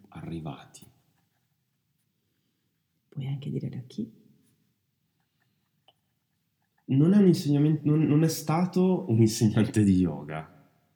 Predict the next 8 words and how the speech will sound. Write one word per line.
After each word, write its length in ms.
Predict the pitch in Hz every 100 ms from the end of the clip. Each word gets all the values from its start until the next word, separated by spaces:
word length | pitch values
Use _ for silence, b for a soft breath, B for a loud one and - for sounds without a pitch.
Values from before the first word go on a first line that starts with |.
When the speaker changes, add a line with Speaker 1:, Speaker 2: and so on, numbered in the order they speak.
| _ _
Speaker 1:
è 80 | -
stato 240 | 107 107
un 60 | 110
insegnante 480 | 120 110 104 101
di 120 | 98 87
vita. 480 | 71 - 76 - B B B B B B B
E 460 | 101 98 92 90 90
quindi, 1000 | - 92 87 87 82 78 76 71 69